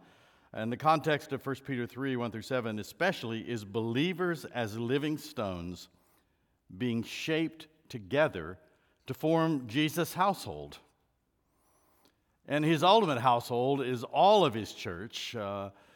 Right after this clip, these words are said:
invisible to us, but all the saints drawn to him, drawn to God the Father through Jesus through the centuries. Uh, but the church especially, and each visible church, uh, is a household of which Jesus is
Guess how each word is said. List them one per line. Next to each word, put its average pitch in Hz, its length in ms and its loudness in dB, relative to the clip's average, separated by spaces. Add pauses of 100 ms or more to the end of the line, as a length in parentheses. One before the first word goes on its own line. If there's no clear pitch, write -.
(100)
invisible 127 640 2
to 113 40 -2
us, 110 540 2
but 110 180 0
all 175 400 4
the 131 140 -2
saints 98 440 -4
drawn 120 560 2
to 107 140 -8
him, 92 460 -8 (420)
drawn 139 360 6
to 123 80 -2
God 104 280 2
the 98 100 -8
Father 95 380 -2
through 95 200 -12
Jesus 82 420 -12
through 92 220 -12
the 85 80 -14
centuries. 82 720 -16 (640)
Uh, 101 160 -2
but 120 520 -2
the 147 80 -2
church 233 420 4
especially, 160 840 2
and 143 300 2
each 190 220 -2
visible 135 560 0
church, 117 480 -4 (380)
uh, 123 180 2
is 202 220 6
a 220 100 8
household 131 720 4 (180)
of 120 140 -4
which 143 260 -2
Jesus 139 520 0
is 147 480 -2